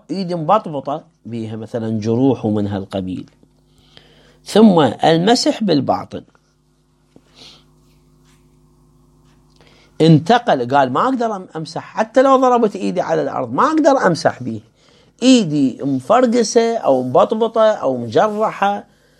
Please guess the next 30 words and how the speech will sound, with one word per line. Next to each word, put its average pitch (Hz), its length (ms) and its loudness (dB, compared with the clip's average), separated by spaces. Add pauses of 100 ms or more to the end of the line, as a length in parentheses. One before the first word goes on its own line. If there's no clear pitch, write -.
(260)
أو 147 180 4
ملتهبة 190 800 0
أو 135 260 0
بيها 139 300 0
نوع 143 200 -2
من 139 180 0
أنواع 135 420 -2
الأمراض، 185 840 2
ما 185 200 0
أقدر 151 320 0
أمسح 123 320 -8
بيها 117 240 -8
جبهتي 110 480 -6
وكفي". - 520 -12 (300)
شو، - 120 -6
شنو 160 240 4
بعد؟ 135 220 2
أت-، 202 340 0
عنده 226 220 4
فد 139 220 -4
عذر 120 260 -6
معين. 101 440 -16 (360)
تمام؟ 180 400 0 (420)
نقول 120 280 -2
له 104 80 -2
ينتقل 123 520 -4
الحكم، 143 500 -4
انتقل 165 920 0 (540)
إلى 147 160 -2
ظاهرهما. 139 720 -10